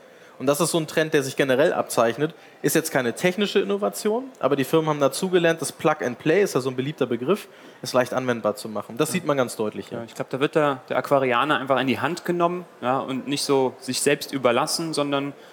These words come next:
Speaker 2: da denken die Firmen einfach mit. Das
Speaker 1: Genau.
Speaker 2: ist schön.
Speaker 1: Ja, weg vom
Speaker 2: Ja.
Speaker 1: Bastler, das ist natürlich das, was uns Profis ausmacht. Wir basteln gerne, wir forschen gerne, aber das will nicht jeder. Und genau
Speaker 2: Mhm.
Speaker 1: die, die es nicht wollen, werden dadurch abgeholt.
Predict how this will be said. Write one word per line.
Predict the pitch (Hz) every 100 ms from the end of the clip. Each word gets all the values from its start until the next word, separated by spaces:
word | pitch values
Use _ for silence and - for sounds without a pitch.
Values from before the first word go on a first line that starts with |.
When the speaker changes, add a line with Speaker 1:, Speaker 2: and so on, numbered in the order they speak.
| - - - - - - - -
Speaker 2:
da | -
denken | 139 156 151
die |
Firmen | 143 147 131
einfach | 120 131
mit. | 117 110
Das | - -
Speaker 1:
Genau. | 139
Speaker 2:
ist | 101
schön. | - 110 104 -
Speaker 1:
Ja, | 143
weg | 156 190
vom | 156
Speaker 2:
Ja. | 131
Speaker 1:
Bastler, | 160 - 208 226
das | 185
ist | 160
natürlich | 165 151 151 143
das, | 156 -
was | 135
uns | 151 147 - - - _
Profis | - 170 190 202
ausmacht. | 180 190 185
Wir | 139
basteln | - 160 - 165
gerne, | 156 160 151
wir | 131
forschen | - 170 - 175
gerne, | 175 180 180
aber | 131 139
das | 135
will | 160 160
nicht | 120
jeder. | 113 107 107
Und | 113
genau | 127 143 175
Speaker 2:
Mhm. | 127 139 180
Speaker 1:
die, | 175
die | 165
es | 156
nicht | 190 190
wollen, | 170 165 127
werden | 127 127
dadurch | 127 135 -
abgeholt. | - 120 107 104